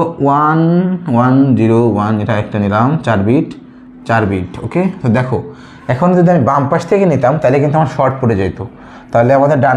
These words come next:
পাশে গিয়ে তিনটা শূন্য বসাইতে হতো। But আমাদের যদি ডানে তিনটা শূন্য বসাই, তাহলে কিন্তু এটার মান চেঞ্জ হয়ে যাবে,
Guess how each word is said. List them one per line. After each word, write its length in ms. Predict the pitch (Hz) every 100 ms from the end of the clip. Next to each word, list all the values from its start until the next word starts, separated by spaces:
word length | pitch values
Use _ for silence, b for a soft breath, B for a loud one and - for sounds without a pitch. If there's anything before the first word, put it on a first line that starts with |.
| 131
পাশে 160 | 131 135
গিয়ে 120 | 160 165
তিনটা 200 | 135 131
শূন্য 160 | 139 151 143
বসাইতে 260 | 123 107 92
হতো। 160 | - 107 B B -
But 120 | 120 120 120 120
আমাদের 220 | 120 139 147
যদি 120 | 160 123
ডানে 220 | 123 139 147
তিনটা 160 | 156 160
শূন্য 180 | 160 156 139
বসাই, 240 | 123 135 135
তাহলে 160 | 123 120
কিন্তু 140 | 127 123
এটার 140 | 143 143
মান 100 | 147 139
চেঞ্জ 180 | 120 110 117
হয়ে 120 | 101
যাবে, 180 | 104 117